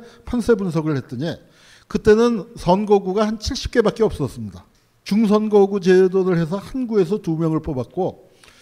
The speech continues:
국회의원의 삼분의 일 대통령이 임명을 했어요. 그래서 이제 거기서 보면은 무소속이 이제,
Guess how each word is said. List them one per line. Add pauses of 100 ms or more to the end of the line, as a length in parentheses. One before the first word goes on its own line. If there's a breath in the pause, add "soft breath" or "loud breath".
(160 soft breath)
국회의원의
삼분의
일 (260 loud breath)
대통령이
임명을
했어요. (360)
그래서
이제
거기서
보면은
무소속이
이제,